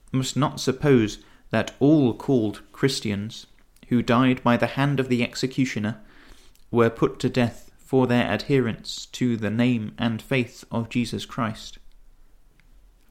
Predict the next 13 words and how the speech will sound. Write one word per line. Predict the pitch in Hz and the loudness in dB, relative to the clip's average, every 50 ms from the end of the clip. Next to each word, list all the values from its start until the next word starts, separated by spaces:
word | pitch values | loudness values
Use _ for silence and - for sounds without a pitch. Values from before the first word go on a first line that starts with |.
| _ _ _ _ - _ _ | _ _ _ _ -20 _ _
Multitudes | - 143 170 - 151 - - - - 131 110 104 104 104 - - - - - - - - | 2 2 2 2 2 -2 -2 -2 -2 -2 0 0 -2 -4 -6 -10 -12 -14 -16 -18 -8 -2
had | 123 117 113 | -2 0 0
a | 120 120 117 | 0 0 0
rage | 107 104 120 123 131 123 117 110 - - | 0 2 2 2 4 2 0 -2 -8 -14
for | - - - 120 117 | -12 -4 -2 -2 -2
martyrdom, | 110 110 120 123 131 - 131 - 98 98 - - - - - - - _ - - - - - | 2 2 2 2 2 0 -4 -6 -6 -8 -8 -12 -18 -20 -20 -20 -20 _ -20 -20 -20 -20 -4
and | - 120 123 123 - - | 0 2 2 2 2 4
gave | 135 127 135 135 131 - | 6 6 6 6 4 2
their | 120 123 117 | 0 0 2
bodies | 110 113 120 127 131 131 127 127 - | 2 2 2 2 2 0 -2 -4 -4
to | - 110 | -10 -6
the | - 117 | -4 -4
fire | 113 - - 120 113 107 104 104 - | -4 -2 -2 -2 0 0 -2 -4 -6